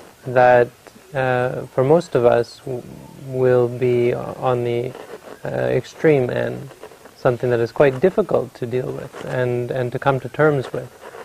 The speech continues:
So simply meditating it away is, is not really, um, sufficient. So there are things that we should talk about in regards to this. Uh, from a practical point of view, a Buddhist point of view, uh, I would say there are three things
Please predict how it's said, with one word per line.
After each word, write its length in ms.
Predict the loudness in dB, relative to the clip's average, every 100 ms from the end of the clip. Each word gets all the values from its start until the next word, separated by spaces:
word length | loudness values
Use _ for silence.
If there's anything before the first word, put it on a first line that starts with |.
| -16
So 160 | -4 -2
simply 360 | 0 0 2 2
meditating 640 | 4 4 2 0 0 -2
it 100 | -2
away 320 | 2 2 4
is, 220 | 2 0
is 240 | -6 -8 -4
not 200 | -4 -4
really, 480 | 0 2 2 2 -2 -8 -14 -14 -14 -4
um, 400 | -2 0 -2 -6
sufficient. 720 | -8 -4 -2 -2 -6 -10 -12
So 260 | -12 -6 -2
there 160 | 2
are 160 | 4 2
things 360 | 0 -4 -4 -8
that 120 | -8
we 140 | -8
should 340 | -8 -6 -6 -6 -14 -16 -14 -14 0
talk 260 | 2 2 -2
about 360 | -2 -2 -4
in 100 | -6
regards 400 | -4 -2 -2 -4 -6
to 80 | -6
this. 240 | -6 -10 -18 -20 -20 -20 -18 -14 -12 -12 -18 -20 -20 -20 0
Uh, 220 | 4 4
from 300 | 4 4 6
a 40 | 4
practical 480 | 6 4 4 0 2
point 280 | 4 4
of 80 | 4
view, 260 | 6 6 6
a 180 | 4 2
Buddhist 440 | 2 4 2 2
point 260 | 2 4 2
of 100 | 2
view, 380 | 2 2 0 -8 -18 -20 _ _ 2
uh, 500 | 6 6 4 2 -2
I 160 | 2 4
would 160 | 4
say 140 | 4 6
there 180 | 6
are 60 | 6
three 340 | 2 0 0
things 640 | 0 -2 -4 -6 -12 -20